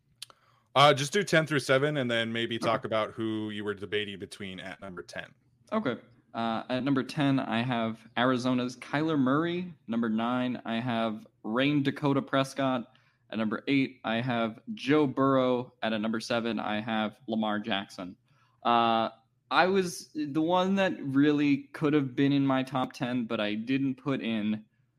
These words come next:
Speaker 2: was Russell Wilson. I went back and forth on it a couple times, but I just couldn't justify taking any of those guys out. I think he's debatable with Kyler, um,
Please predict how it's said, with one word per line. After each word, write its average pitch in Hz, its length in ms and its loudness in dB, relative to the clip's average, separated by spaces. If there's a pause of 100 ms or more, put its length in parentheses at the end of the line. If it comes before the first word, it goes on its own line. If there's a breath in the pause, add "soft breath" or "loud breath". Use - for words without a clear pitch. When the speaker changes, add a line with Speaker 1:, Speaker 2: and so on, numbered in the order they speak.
(320)
Speaker 2:
was 127 320 0
Russell 123 320 0
Wilson. 131 600 0
I 120 100 0
went 127 340 0 (140)
back 123 240 2
and 127 100 -2
forth 127 280 -2
on 123 140 0
it 117 160 -4
a - 40 -20
couple 123 260 -4
times, 117 540 -4 (460)
but 117 460 0 (220)
I 139 60 -16
just 147 280 -6
couldn't 156 280 0
justify 127 520 0
taking 123 480 -6
any 127 160 -4
of 123 80 -4
those 123 220 -6
guys 113 340 -4
out. 113 320 -2
I 113 80 -6
think 131 160 -4
he's 127 220 0
debatable 120 560 -2
with 113 200 -4
Kyler, 190 600 -4 (480 soft breath)
um, 107 600 0